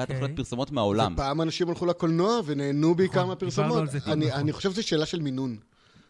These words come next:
Speaker 3: היום אנחנו מותקפים מכל עבר, וגם הרבה יותר קל לנו לייצר הרבה יותר דברים. אז, אה, עדיין אתה מותקף וזה, אבל עצם זה שזה כל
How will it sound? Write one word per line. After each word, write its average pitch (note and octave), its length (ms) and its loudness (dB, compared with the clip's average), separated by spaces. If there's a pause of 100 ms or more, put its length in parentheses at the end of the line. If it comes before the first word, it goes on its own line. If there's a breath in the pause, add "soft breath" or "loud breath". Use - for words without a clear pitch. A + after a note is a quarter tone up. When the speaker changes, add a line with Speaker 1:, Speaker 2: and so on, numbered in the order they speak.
Speaker 3:
היום C#3 280 0
אנחנו C#3+ 280 -4
מותקפים D3+ 840 -2
מכל E3+ 360 -2
עבר, A2+ 320 -6 (720 soft breath)
וגם A#2 720 -6
הרבה G#2+ 160 -6
יותר F#3 180 -4
קל D#3+ 220 -6
לנו E3+ 140 -2
לייצר C#3+ 560 -6
הרבה G#2+ 180 -8
יותר G#2+ 160 -10
דברים. F#2+ 320 -10 (960 soft breath)
אז, G#2+ 440 -8
אה, A2 420 -4
עדיין F3+ 640 0
אתה D3 160 -8
מותקף C#3+ 480 -6
וזה, A#2 300 -4
אבל A2+ 260 -6
עצם D3+ 280 -4
זה C#3+ 160 -4
שזה B2 220 -8
כל - 120 -18